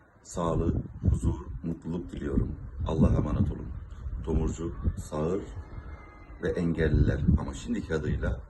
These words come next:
Tomurcuk Uluslararası Engelliler Derneği Başkanı olarak tüm işitme engelli arkadaşlarımın, kardeşlerimin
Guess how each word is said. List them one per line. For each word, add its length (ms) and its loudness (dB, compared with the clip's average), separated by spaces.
Tomurcuk 480 -4
Uluslararası 600 6
Engelliler 540 -4
Derneği 460 -4
Başkanı 360 -6
olarak 260 -2
tüm 300 8
işitme 400 0
engelli 580 4
arkadaşlarımın, 840 -4
kardeşlerimin 1000 -4